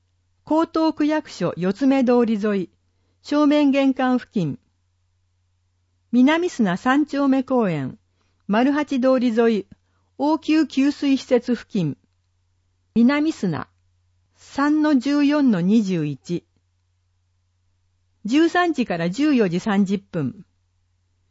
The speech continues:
辰巳小学校駐車場。辰巳一の十一の一。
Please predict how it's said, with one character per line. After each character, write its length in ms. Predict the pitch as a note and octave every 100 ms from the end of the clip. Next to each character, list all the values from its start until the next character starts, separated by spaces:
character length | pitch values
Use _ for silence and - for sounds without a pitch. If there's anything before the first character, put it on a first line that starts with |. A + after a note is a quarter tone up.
| _ _ _ _
辰 280 | G#3+ G#3+ D#4
巳 120 | D#4+
小 240 | - D#4+
学 280 | D4 D#4 D#4
校 200 | - E3
駐 260 | E3 G#3 G#3+
車 200 | G#3+ G#3
場。 400 | F#3+ F#3 E3+ - _ _ _ _ _ _ _ _ _
辰 320 | - A#3 - D4
巳 260 | C#4 B3 - _ _
一 320 | - A3 -
の 160 | E4+ B3
十 300 | E3+ G#3+ B3
一 240 | A#3+ -
の 140 | A#3+ F3
一。 380 | C#3+ - F3